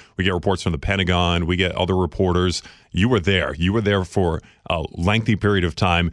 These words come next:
and you weren't just hanging out in the capital city. You moved around. You saw a lot of things. What is your, having just been there, assessment of not only how this war is going, but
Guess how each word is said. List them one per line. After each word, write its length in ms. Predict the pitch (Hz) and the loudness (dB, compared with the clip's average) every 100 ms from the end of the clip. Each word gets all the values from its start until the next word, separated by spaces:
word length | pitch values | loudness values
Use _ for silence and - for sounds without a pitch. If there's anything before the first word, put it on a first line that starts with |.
| - - | -6 -8
and 120 | 87 | -2
you 40 | 98 | 0
weren't 120 | 139 | 0
just 140 | 117 | 0
hanging 360 | - 117 110 104 | 0 0 2 2
out 160 | 107 90 | 2 0
in 60 | |
the 60 | 85 | 0
capital 340 | 98 90 90 | 0 0 0
city. 240 | - 95 80 | 0 0 0
You 200 | 80 92 | 0 0
moved 400 | 90 101 110 104 | 2 2 2 2
around. 380 | 92 90 90 | 2 2 2
You 160 | 80 95 | 0 0
saw 320 | 101 113 95 | 0 2 2
a 20 | |
lot 200 | 85 85 | 2 2
of 80 | 82 | 0
things. 360 | - 85 85 - - - _ - | 0 -2 -2 -4 -10 -20 _ -4
What 240 | 90 131 | 0 0
is 320 | 131 131 80 | 0 -2 0
your, 520 | 87 110 120 104 95 87 | 2 4 4 4 2 0
having 400 | - 113 117 110 | -2 -2 0 0
just 240 | 98 95 | 0 0
been 220 | - 98 | 0 0
there, 120 | 92 90 | 2 0
assessment 640 | 85 - 107 87 92 85 - - - | -2 -2 -2 0 -2 -2 -4 -14 -4
of 260 | 98 92 - - | -2 -2 -6 -6
not 220 | 104 127 | -2 0
only 180 | 190 175 | 2 2
how 120 | 131 | 2
this 180 | 120 104 | 2 0
war 140 | 117 101 | 0 0
is 100 | 76 | 0
going, 360 | 98 92 85 | 0 2 0
but 220 | 76 95 | 0 -2